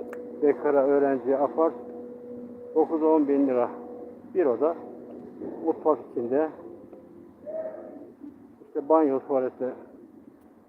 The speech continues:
bir bölümünde. Dokuz on bin lira apart. Adam bir binadan, öyle bir binada elli tane apart çıkartıyor. Yani masraf ediyor ama masrafını da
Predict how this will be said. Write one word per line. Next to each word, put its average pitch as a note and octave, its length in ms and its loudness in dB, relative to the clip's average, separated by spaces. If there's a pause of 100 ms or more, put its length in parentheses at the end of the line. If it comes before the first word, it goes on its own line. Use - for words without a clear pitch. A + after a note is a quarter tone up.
bir D3 100 -4
bölümünde. C3+ 560 4 (1120)
Dokuz E3 280 2
on E3 220 6
bin C#3+ 100 4
lira E3 120 4
apart. D3 320 2 (120)
Adam D3+ 240 4 (320)
bir F3+ 120 -4
binadan, D#3 460 4 (1800)
öyle C#3+ 240 2
bir D3+ 140 2
binada C#3+ 240 2
elli D3 340 0
tane D#3 200 6
apart D3 420 2
çıkartıyor. C#3 460 -2 (2500)
Yani C3 240 0 (120)
masraf D3+ 340 4
ediyor D#3+ 240 2
ama C#3 120 -2 (800)
masrafını E3 640 0
da G3 140 2